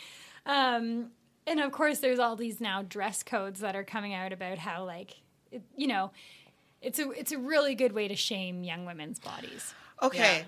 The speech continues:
Speaker 2: so
Speaker 3: And, and over-sexualize them.
Speaker 1: Yeah.
Speaker 2: So, again, I come back to where your, yo, where your parents at?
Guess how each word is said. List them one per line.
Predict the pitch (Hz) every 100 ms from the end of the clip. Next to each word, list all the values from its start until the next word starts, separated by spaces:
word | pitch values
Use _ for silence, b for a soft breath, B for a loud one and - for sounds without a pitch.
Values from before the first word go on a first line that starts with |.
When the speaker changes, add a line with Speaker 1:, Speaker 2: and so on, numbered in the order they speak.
| -
Speaker 2:
so | - - 262 262 254 254 233
Speaker 3:
And, |
and | 262 294
over-sexualize | 240 233 202 262 196 160 147
them. | 139 135 151
Speaker 1:
Yeah. | 233 196 - _ -
Speaker 2:
So, | - - 262 247 247 247 247 247 247 240 240 240 233 - 214 B B B B B B B B B B B B -
again, | 185 175 160 165 160 156 - -
I | 170
come | - 185 190 175
back | 160 160 - - -
to | 175 170 165 160 151 _ b b b b
where | 180 220
your, | 247 -
yo, | 180 190 208
where | 170 190
your | 220
parents | - 175 190 175 -
at? | 139 92